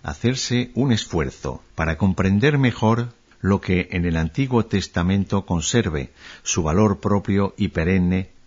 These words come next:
porque este valor no ha sido anulado por la interpretación posterior del Nuevo Testamento. B. En la liturgia. Deberá darse en las homilías una justa interpretación,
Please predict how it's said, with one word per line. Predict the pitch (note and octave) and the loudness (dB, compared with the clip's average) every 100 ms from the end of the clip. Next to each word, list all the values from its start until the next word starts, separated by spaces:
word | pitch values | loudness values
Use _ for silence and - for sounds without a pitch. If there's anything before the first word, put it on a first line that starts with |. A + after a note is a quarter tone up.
| - | -6
porque | F#2 E2 F#2 E2+ A2+ | -4 -2 -2 -4 -2
este | - - A#2+ | -2 2 2
valor | A2 G2+ G2 G2+ - - | 4 2 2 -2 -10 -6
no | G2+ A#2+ C#3+ | 2 4 4
ha | G2+ | 2
sido | - G2+ F2 E2 - | 0 -2 0 -2 -2
anulado | E2 D#2 D#2 D2+ D#2 D#2 - - | -2 0 0 -2 -4 -6 -10 -6
por | E2 | -2
la | D2+ F#2 | 0 2
interpretación | F2+ F#2 E2+ F#2 E2 E2 - G2+ F#2+ | 2 0 -2 -2 -2 -2 0 0 0
posterior | - - - D#2 D2 D2 D2 - | -2 -6 -4 -4 -2 -2 -4 -6
del | - D2+ | -4 -2
Nuevo | D2+ D2 C2 B1 | -2 -2 -4 -8
Testamento. | B1+ - A1+ A#1 - - - - _ _ _ _ _ - | -10 -10 -12 -14 -16 -20 -20 -20 _ _ _ _ _ -8
B. | G2+ G#2+ D2+ - - | 4 6 4 -8 -4
En | G2+ G#2 | 2 4
la | G#2 | 4
liturgia. | A2+ C3 G#2+ - C#2+ B1 - _ - | 4 2 2 0 -6 -6 -16 _ -6
Deberá | G#2 G#2 D#3 | 2 4 6
darse | E3 C#3 A2+ A#2+ A#2 F#2+ | 4 2 2 2 2 -2
en | E2 | -4
las | E2 C3+ | 0 2
homilías | C3 A2+ A2+ F2+ E2 - - _ - - | 6 6 6 4 0 -4 -12 _ -20 -10
una | B2+ A2+ F#2+ | 2 2 2
justa | D#3 E3 - D3 | 0 -2 0 2
interpretación, | C#3+ A#2+ A#2+ A2+ A2+ G#2+ G#2 - A2 D2 | 2 2 0 2 0 2 0 2 2 2